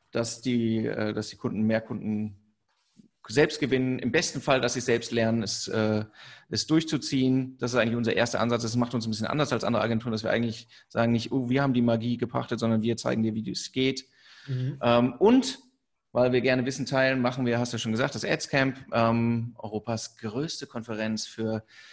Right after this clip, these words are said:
Speaker 1: Paid Social auf Expertenniveau. Jetzt im vierten Jahr gewesen, ist ja gerade durchge-,
Speaker 2: Mhm.
Speaker 1: durchgelaufen. Ähm, das geilste Jahr für Eventveranstalter, wie jeder weiß. Also wenn du jetzt Event gemacht hast, dann hast du richtig Spaß gehabt.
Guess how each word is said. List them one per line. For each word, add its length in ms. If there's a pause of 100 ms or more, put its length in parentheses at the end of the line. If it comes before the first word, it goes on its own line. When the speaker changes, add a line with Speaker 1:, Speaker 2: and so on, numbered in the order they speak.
(460)
Speaker 1:
Paid 260
Social 580
auf 160
Expertenniveau. 960 (1120)
Jetzt 320
im 140
vierten 280
Jahr 200
gewesen, 400
ist 100
ja 60
gerade 240
durchge-, 360
Speaker 2:
Mhm. 320
Speaker 1:
durchgelaufen. 1000 (640)
Ähm, 520
das 160
geilste 280
Jahr 240
für 140
Eventveranstalter, 960
wie 60
jeder 280
weiß. 360
Also 440
wenn 120
du 60
jetzt 340
Event 360
gemacht 360
hast, 240
dann 120
hast 140
du 60
richtig 260
Spaß 340
gehabt. 420